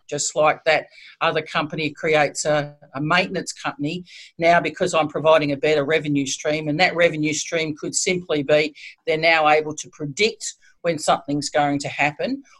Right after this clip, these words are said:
or when something does happen and we're in the middle of a covid and they can't fly off to do it, to fix it, they can actually visually talk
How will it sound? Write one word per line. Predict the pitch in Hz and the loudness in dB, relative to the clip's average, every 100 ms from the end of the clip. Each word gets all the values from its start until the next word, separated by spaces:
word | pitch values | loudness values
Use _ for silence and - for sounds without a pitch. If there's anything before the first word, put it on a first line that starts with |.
| - | 2
or | 160 151 | 4 6
when | 180 175 175 | 4 4 2
something | - 175 - 160 151 | 2 0 -2 -6 -2
does | 151 175 185 180 | 2 4 4 2
happen | - 147 143 151 | 0 -2 -2 -2
and | 143 | 0
we're | 147 | 0
in | 147 | 0
the | 143 | 0
middle | 160 143 | 0 0
of | 139 | -2
a | |
covid | 139 - 156 156 151 | -4 2 2 2 0
and | 143 | -4
they | 143 | -6
can't | - 147 139 - | -6 -4 -4 -6
fly | - 160 151 147 135 139 - - _ 165 | -6 0 4 4 2 -4 -20 -20 _ 2
off | 151 151 - | 2 0 -8
to | - 156 | -10 -4
do | 165 170 143 | 0 2 2
it, | - - | -2 -6
to | - 156 | -6 -6
fix | - 196 - - | -2 -4 -4 -6
it, | 180 - _ _ - - - | -6 -6 _ _ -20 -6 0
they | 175 | 2
can | 185 180 | 2 2
actually | 160 160 - - 165 147 | 2 2 -2 -4 -2 0
visually | 156 185 - 165 156 | 2 2 2 0 0
talk | 147 - 175 175 - | -2 2 2 2 -2